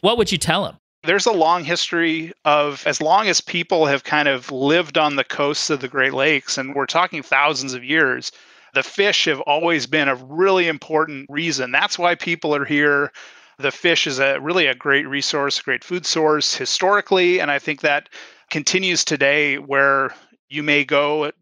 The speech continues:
Speaker 2: to a, a local restaurant and find a commercially caught whitefish or perch from the Great Lakes, or you might go out on your own and catch some fish yourself and take those home. So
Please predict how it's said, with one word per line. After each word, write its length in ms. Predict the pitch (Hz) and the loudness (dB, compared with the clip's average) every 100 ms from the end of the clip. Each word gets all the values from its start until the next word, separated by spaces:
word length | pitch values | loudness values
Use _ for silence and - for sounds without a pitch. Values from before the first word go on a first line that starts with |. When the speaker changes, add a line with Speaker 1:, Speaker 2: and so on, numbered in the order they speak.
| - | -6
Speaker 2:
to 280 | 156 147 | -4 2
a, 280 | 151 151 156 | 4 4 2
a 20 | |
local 300 | 147 156 - | 0 -2 -2
restaurant 600 | 151 160 - 175 156 156 156 | -2 0 0 0 2 0 -2
and 220 | 139 131 | -4 -2
find 340 | 147 139 143 | 0 0 0
a 160 | 139 135 | -2 -2
commercially 460 | - 147 139 147 135 | -6 -6 -4 -4 0
caught 360 | 143 135 139 - - _ - | 4 4 2 -8 -20 _ -2
whitefish 440 | 151 - 139 - | -2 0 -2 -2
or 60 | 120 | 0
perch 300 | 190 220 - | 0 2 -2
from 120 | 214 | -4
the 100 | 202 | 0
Great 200 | 196 190 | 2 2
Lakes, 440 | 180 190 - - - | 2 0 -2 -4 -2
or 160 | 151 | 0
you 160 | 160 160 | 0 0
might 400 | 156 151 151 - - - _ _ - | 2 2 0 -4 -20 -20 _ _ 0
go 200 | 156 151 | 2 4
out 200 | 156 151 | 4 2
on 160 | 151 | -2
your 160 | 143 147 | -2 -2
own 180 | 151 147 | 0 -2
and 200 | 135 - | -4 -2
catch 260 | 180 - | -2 0
some 120 | 175 | -2
fish 360 | 156 175 160 - | -2 0 2 0
yourself 580 | 151 - 156 151 151 - | -2 0 2 2 -2 -6
and 80 | 131 | -4
take 220 | 151 - | -2 -2
those 220 | 139 123 | -4 -4
home. 340 | - 127 113 - | -4 -6 -8 -4
So 360 | 165 143 139 | 0 2 0